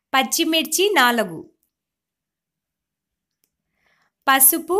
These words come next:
హాఫ్ టీ స్పూన్, కరివేపాకు రెండు రెమ్మలు, ధనియాల పొడి ఒక టీ స్పూన్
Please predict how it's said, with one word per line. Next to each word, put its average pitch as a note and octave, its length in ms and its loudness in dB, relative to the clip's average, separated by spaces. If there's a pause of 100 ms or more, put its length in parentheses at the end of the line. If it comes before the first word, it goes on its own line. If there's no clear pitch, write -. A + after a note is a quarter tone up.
(140)
హాఫ్ B3+ 400 2
టీ B3+ 160 -8
స్పూన్, G3+ 360 -4 (3000)
కరివేపాకు C#4+ 840 0
రెండు C4 280 -4
రెమ్మలు, G#3+ 420 -8 (2500)
ధనియాల C#4+ 640 0
పొడి C4 240 -2
ఒక C#4 240 -4
టీ B3+ 120 -8
స్పూన్ - 380 -8